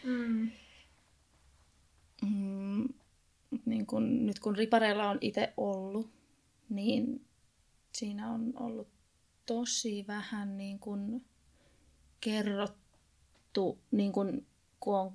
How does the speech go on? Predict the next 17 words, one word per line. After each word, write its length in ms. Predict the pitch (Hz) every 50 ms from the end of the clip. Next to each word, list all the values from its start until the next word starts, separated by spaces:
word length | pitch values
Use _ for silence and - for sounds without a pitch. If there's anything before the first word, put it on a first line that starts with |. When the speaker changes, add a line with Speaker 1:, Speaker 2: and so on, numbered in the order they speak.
| -
Speaker 2:
koko 320 | - 240 220 220 - 214 190
porukka 440 | 185 196 190 180 180 - - - -
koolla. 520 | - - 214 196 190 - - - - 208 - - - _ _ _ _ _ _ _ _ - - - _ - _ _
Että 260 | - - 185 185 - -
jos 280 | - 226 220 196 - -
vaikka 320 | 220 202 196 - - 214
niin 160 | 202 202 202 190
kun 200 | 202 202 202 190 - - - - - - - - - - - _ _ _ _ _ _ -
joku 240 | - 214 214 214 254
siellä 300 | 247 - 311 302 302 302
niin 120 | 285 285 269
kun 140 | 277 262
vetäjistä 600 | 247 254 247 - 214 208 214 208 190 - - 220
niin 160 | 202 202 202 202
kun 160 | 214 202 196
pitäisi 460 | - 196 196 - 202 208 208 214 220
semmoista 460 | 220 226 226 220 226 233 - - -